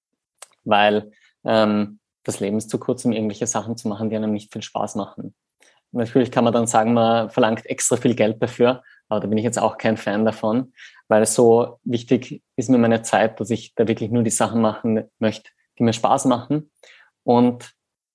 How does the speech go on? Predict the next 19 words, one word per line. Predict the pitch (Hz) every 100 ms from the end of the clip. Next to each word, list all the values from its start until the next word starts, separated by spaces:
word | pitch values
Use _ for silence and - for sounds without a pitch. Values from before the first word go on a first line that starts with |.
| _
so | - - 135
würde | 147 135
ich | 156 - - _
mit | 123 117
den | 117
eigenen | - 120 120 113
Schwächen | - 117 127
umgehen. | 120 120 110 101 101 _
Ruhig | 135 156
hinschauen, | - 175 180 135 143 190 - _ _ _ _ _
aber | - 127 131
auch | 139 - _ _ _
zu | - 127
wissen, | 156 - 151 151 _ _ _ _
es | 113 -
gibt | 123 -
genug | 120 120 143 -
andere | 113 123 123
Leute, | 110 104 107 120 135